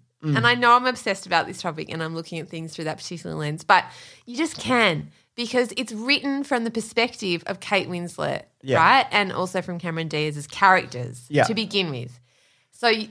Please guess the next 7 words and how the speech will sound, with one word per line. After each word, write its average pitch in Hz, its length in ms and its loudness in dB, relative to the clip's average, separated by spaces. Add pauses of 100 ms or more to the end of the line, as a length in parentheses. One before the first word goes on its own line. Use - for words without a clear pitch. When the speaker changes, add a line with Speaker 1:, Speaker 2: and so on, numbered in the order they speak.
Speaker 2:
you're 233 280 0
automatically 247 720 4
getting 185 380 -2
their 196 240 4
voice 175 480 0
really 220 280 -4
strongly. 214 800 -6